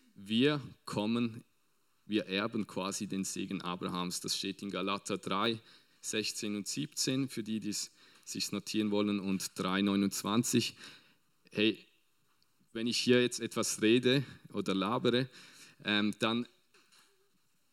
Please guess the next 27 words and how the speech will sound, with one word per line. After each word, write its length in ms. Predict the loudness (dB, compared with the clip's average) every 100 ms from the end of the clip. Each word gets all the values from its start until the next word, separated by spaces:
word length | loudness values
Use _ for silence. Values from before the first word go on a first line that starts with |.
| _ _
wenn 140 | -4
es 160 | 0 0
euch 200 | -2 -2
bewegt, 320 | 0 0 0
hey, 120 | -2
prüft 460 | -2 -6 -6 -6 -6
das 180 | -8 -8
zu 160 | -8
Hause, 380 | -8 -8 -6 -6
lest 320 | 0 0 2
es 160 | -2 -2
nach, 500 | -2 -2 -4 -8 -12 -20 -20 _ -20 _ -6
schaut 320 | -4 -2 2
in 80 | 2
der 120 | 2
Bibel 340 | 2 0 0
nach. 260 | -2 -4 -8
Die 120 | -10
Bibel 340 | -4 -4 -2
ist 180 | -4 -6
der 60 | -6
Maßstab, 480 | -6 -8 -10 -12 -10
nicht 260 | -8 -8
das, 180 | -10 -10
was 160 | -10 -8
ich 160 | -8
sage. 460 | -6 -6 -8 -8